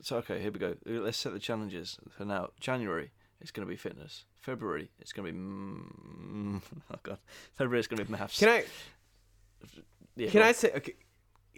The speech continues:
Speaker 2: another word, is, way of saying that? Do you think it's like, okay, you're exerci-, exercising your physical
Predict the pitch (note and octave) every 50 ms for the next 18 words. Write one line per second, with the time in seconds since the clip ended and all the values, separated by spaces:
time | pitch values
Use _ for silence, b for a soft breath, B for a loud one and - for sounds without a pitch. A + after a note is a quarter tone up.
0 | - - _ - - - - D#3 E3 F3 F3+ F#3+ F#3 F#3+ F#3+ E3 D3 C#3 - -
1 | C#3 D3+ E3 D#3+ D3 C#3 - D3+ D3+ D#3+ D#3+ D3+ D#3+ E3 E3+ E3+ - F#3 F3+ F3+
2 | D#3+ C#3+ - - D#3 C3 B2 A#2+ A2+ - - - B2 - C3+ B2 B2 B2 - -
3 | A2+ B2+ C3+ C#3 B2+ A#2 B2+ B2 A#2+ - - - G#2+ A#2 - - A#2+ - B2 A2+
4 | A2+ A2+ A2 G2+ F#2+ F#2 - A#2 G#2+ G2+ F#2 - - F#2+ E2 D#2 C2 - -